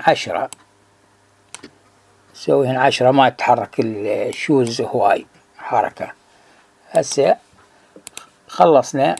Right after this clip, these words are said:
خلصنا هذا العظام. هسه خلصنا ربط العظام، خلصنا ربط العظام.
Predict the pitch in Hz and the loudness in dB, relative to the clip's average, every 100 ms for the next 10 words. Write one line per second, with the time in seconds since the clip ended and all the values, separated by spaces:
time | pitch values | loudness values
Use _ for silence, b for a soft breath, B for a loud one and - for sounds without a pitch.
0 | - - _ _ - 160 160 127 151 131 | -10 -20 _ _ 0 4 4 4 2 4
1 | 131 120 120 135 139 202 - _ _ _ | 4 2 2 4 4 2 -6 _ _ _
2 | - - _ _ _ _ 156 143 135 - | -20 -20 _ _ _ _ 0 0 -2 2
3 | 139 139 - 143 139 - 156 156 156 185 | 4 4 4 2 4 4 6 6 6 2
4 | - - 139 127 123 113 - _ _ _ | 0 2 4 6 6 2 0 _ _ _
5 | _ b b b _ 139 127 123 - 131 | _ b b b _ 2 4 4 2 4
6 | 123 143 139 127 - 156 135 123 131 139 | 6 6 6 2 2 2 4 4 6 6
7 | 180 | 4